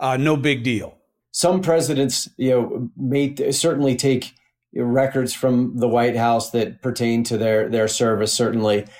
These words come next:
Speaker 2: This is different. Taking highly classified, top secret documents that are beyond top secret, actually. They're top, top secret, plus their compartmented information, their cabinet information. These are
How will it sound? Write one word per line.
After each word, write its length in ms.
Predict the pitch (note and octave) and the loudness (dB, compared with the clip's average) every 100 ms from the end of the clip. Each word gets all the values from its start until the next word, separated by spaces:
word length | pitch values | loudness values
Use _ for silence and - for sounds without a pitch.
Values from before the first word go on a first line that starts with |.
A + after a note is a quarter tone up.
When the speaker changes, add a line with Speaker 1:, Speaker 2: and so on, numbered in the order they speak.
| - - | -20 -2
Speaker 2:
This 220 | - F#3+ | 0 2
is 140 | F#3 | 0
different. 680 | B2+ A2 B2+ - G2+ - A#2 | 0 0 0 0 -6 -6 -8
Taking 560 | B2+ D#3+ D#3+ D#3 C#3 C3 - _ | -4 -2 0 0 0 -2 -14 _
highly 520 | - D3+ D#3+ E3 D#3+ | -4 0 2 2 0
classified, 640 | D#3 D3+ D3 - C3 A#2+ - | 0 0 0 0 -2 -2 -2
top 320 | - D3 D#3 | -2 -2 -2
secret 400 | - C#3+ C#3+ C3 | -2 -2 0 2
documents 580 | B2 B2 - A#2+ A#2+ - - - - | 2 2 2 2 2 -2 -8 -10 0
that 100 | D#3+ | 2
are 80 | C#3+ | 2
beyond 480 | C3 D3 A3+ C4 | 2 4 4 2
top 260 | C3 A2+ G#2+ | 0 0 -2
secret, 320 | - A2+ A2 | -4 -4 -2
actually. 300 | G#2+ G#2 A2+ | 0 -2 -2
They're 140 | A2 A#2+ | 0 0
top, 380 | D#3+ D#3 D#3 | 0 0 -2
top 260 | - D#3+ D#3 | -2 -2 0
secret, 460 | D3+ C#3 C#3 C3 - - _ _ - | -2 -2 0 0 -2 -18 _ _ -4
plus 280 | D3+ D3+ - | 0 2 2
their 280 | C3 A#2+ | 2 2
compartmented 840 | A#2+ A#2+ - D3 D3 B2 C3 B2+ A#2+ | 0 -4 -2 0 2 2 0 0 0
information, 760 | A#2 G#2+ A2+ A2+ A2 G#2+ A2+ G#2+ | 0 -2 -2 0 0 -2 -2 0
their 160 | G#2 | 0
cabinet 600 | G2+ B2 B2 A2 A#2 - - _ _ - | -2 0 0 0 -2 -2 -10 _ _ -6
information. 680 | A#2 A#2+ A#2 A2 G#2+ A#2 | -4 -2 0 0 0 0
These 220 | A2+ C3+ B2+ | 2 2 4
are 300 | A#2+ A2 | 2 0